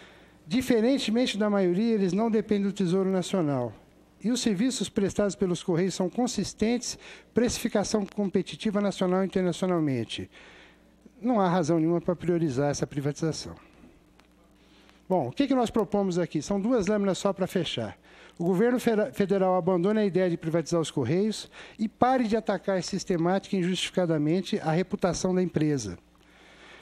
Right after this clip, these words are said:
Que o governo federal procure formas de utilizar melhor a infraestrutura do Correio, não volte a dilapidar o patrimônio da empresa com dividendos excessivos e congelamento tarifário,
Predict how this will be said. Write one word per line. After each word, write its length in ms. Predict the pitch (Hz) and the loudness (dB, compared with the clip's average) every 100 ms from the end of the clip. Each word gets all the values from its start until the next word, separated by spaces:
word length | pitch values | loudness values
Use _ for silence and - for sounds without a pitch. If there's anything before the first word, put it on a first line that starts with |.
| - | -8
Que 80 | 196 | -2
o 40 | |
governo 380 | 185 175 226 233 | 0 2 2 2
federal 360 | - 202 196 190 | 0 2 2 2
procure 380 | 190 170 190 160 | 0 0 0 0
formas 400 | - 185 180 156 | 2 2 2 0
de 80 | |
utilizar 400 | 170 185 156 170 | -2 0 0 0
melhor 380 | 165 156 165 214 | 2 2 2 2
a 60 | 202 | 0
infraestrutura 600 | 170 170 - 156 165 151 | 0 -4 -4 -4 -2 -2
do 100 | 143 | -2
Correio, 480 | 139 117 175 214 208 - - - - | -2 0 0 0 -2 -8 -20 -18 -4
não 280 | 190 269 269 | 0 2 2
volte 380 | 175 214 208 196 | 4 2 2 0
a 40 | |
dilapidar 640 | 165 170 160 151 - 170 151 | 2 0 -2 -4 0 0 0
o 40 | |
patrimônio 480 | 160 151 143 151 143 | -2 -2 0 0 0
da 80 | 143 | -2
empresa 480 | 127 151 185 160 | 0 0 2 0
com 220 | 151 143 135 | -2 -2 -2
dividendos 480 | 143 143 156 151 | 0 0 0 0
excessivos 720 | 147 - 135 - 196 208 175 135 | -2 -2 -4 -4 -2 0 0 0
e 140 | 156 | -2
congelamento 580 | - 156 147 151 147 143 | -2 -2 0 0 -2 -2
tarifário, 640 | 139 127 - 185 208 220 | -4 -4 -2 0 0 -2